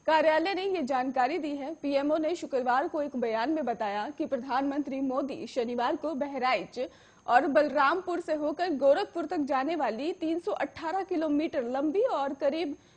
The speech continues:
नौ हजार आठ सौ करोड़ रुपए की लागत वाली सरयू नहर पर राष्ट्रीय परियोजना का उद्घाटन करेंगे। पूर्ववर्ती, अ, सरकारों पर कटाक्ष करते हुए भी पीएम मोदी ने कहा कि परियोजना पर काम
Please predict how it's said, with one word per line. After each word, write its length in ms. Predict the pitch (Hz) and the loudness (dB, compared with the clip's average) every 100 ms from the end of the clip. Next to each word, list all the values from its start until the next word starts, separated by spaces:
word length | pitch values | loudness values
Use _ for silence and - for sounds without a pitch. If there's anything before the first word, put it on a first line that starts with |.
| - | 2
नौ 180 | 311 415 | 6 6
हजार 340 | 330 320 339 | 4 4 2
आठ 220 | 302 339 | 2 0
सौ 140 | - 415 | -2 -2
करोड़ 400 | 311 277 339 349 | 0 0 0 0
रुपए 300 | 320 302 330 | -2 -4 -2
की 120 | 359 | -2
लागत 460 | 277 247 269 320 | 0 0 2 -2
वाली 320 | 285 233 220 226 | 0 -2 -2 -4
सरयू 320 | 277 254 349 | -2 0 0
नहर 400 | 311 269 269 320 | -2 -4 -4 -4
पर 180 | 320 233 | -2 -4
राष्ट्रीय 460 | 233 240 - 349 | -4 -8 -6 -8
परियोजना 600 | 359 294 254 226 240 294 | -4 -4 -2 -2 -4 -8
का 140 | 339 320 | -8 -6
उद्घाटन 640 | 427 247 254 254 262 359 | -6 -6 -4 -4 -2 -2
करेंगे। 460 | 302 262 262 226 226 - - - | -2 -2 -2 -4 -6 -12 -12 -4
पूर्ववर्ती, 520 | 311 320 294 403 427 | 2 4 4 2 0
अ, 380 | - 226 254 262 | 0 -2 -2 -4
सरकारों 540 | 277 285 285 285 349 | -2 -2 2 2 2
पर 220 | 339 330 | 0 0
कटाक्ष 540 | 339 311 285 277 339 - | 0 -4 -2 -2 -4 -6
करते 320 | 311 262 330 | -6 -6 -6
हुए 220 | 302 277 | -4 -4
भी 280 | 254 330 339 | -2 -2 -4
पीएम 280 | - 269 269 | -4 -6 -4
मोदी 260 | 254 247 | -4 -4
ने 100 | 285 | -6
कहा 360 | 277 226 233 269 | -6 -6 -2 -2
कि 140 | 392 | -2
परियोजना 720 | 381 349 330 311 330 349 415 381 | -2 0 2 2 2 0 2 2
पर 220 | 269 240 | 0 -4
काम 400 | 277 254 277 | 0 0 0